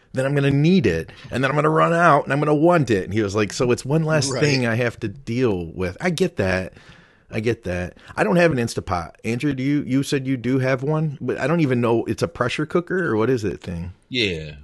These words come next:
Speaker 3: it's a pressure cooker. You can put, like, nine chicken breasts in there with some water, and, uh, you know, it'll cook it in forty, forty-five minutes or something like that. And then
Speaker 1: Okay.
Speaker 3: you just, you know, you take it out, you dump the water out, and you take something to mash it up into little pieces and
Speaker 1: Ooh.
Speaker 3: shred it. And, you know, you know, like pulled,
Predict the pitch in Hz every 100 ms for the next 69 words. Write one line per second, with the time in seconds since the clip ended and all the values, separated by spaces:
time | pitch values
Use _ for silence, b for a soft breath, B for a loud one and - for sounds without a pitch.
0 | 80 - - 117 104 95 - 90 92 98
1 | 110 143 113 92 82 87 87 85 87 82
2 | 78 76 - 80 76 71 82 76 78 80
3 | 76 69 - b b b 76 76 71 71
4 | 73 69 69 69 - 90 76 78 - 82
5 | - 71 - 76 73 73 76 73 69 69
6 | 71 69 60 - - - 57 55 - _
7 | b b 98 101 95 92 90 - - -
8 | 87 82 98 92 104 104 - 78 78 85
9 | 95 95 92 92 90 80 78 73 - _
10 | - 90 - 87 80 78 76 85 85 76
11 | 78 82 78 76 78 - 90 - 76 87
12 | 90 87 82 85 82 76 - 76 76 -
13 | B B B B 151 147 160 143 143 123